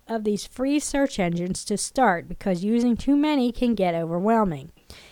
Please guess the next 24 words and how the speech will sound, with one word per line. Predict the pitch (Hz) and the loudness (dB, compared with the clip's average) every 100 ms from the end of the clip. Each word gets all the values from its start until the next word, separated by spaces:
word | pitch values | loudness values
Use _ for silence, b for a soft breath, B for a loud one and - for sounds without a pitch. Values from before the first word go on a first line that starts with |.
| B | B
If | 370 392 | -6 -2
the | 285 233 | 0 4
engines | 226 226 220 208 190 | 4 4 4 0 -2
they | 196 196 | -2 -2
choose | - 226 220 226 262 - | -4 0 0 0 -2 -4
are | 208 202 208 208 | -4 -2 -2 -4
matching | 196 196 202 - 214 | -4 -4 -4 -2 -2
them | 208 208 | 0 0
with | 202 185 | -2 -4
viable | 160 151 160 165 - | -6 -6 -4 -6 -6
opportunities, | 190 - - - 294 269 262 285 - B B B | -6 -2 2 4 4 4 2 2 -2 B B B
stick | - - 294 - | -10 0 0 0
with | 339 - | -2 0
them, | 185 151 | -2 -4
he | - 170 | -6 -6
says. | - 170 220 - B B B - | -6 -8 -8 -10 B B B -8
If | 269 - | -6 -2
not, | 190 190 214 - _ | 0 0 0 -6 _
pick | - 285 - | -2 -2 -4
a | 247 | -6
different | 240 233 - 254 - | -4 -4 -4 -6 -8
free | - 226 247 | -4 -2 -2
search | - 214 214 - - | -4 -4 -4 -6 -2
tool, | - 285 220 | 2 4 4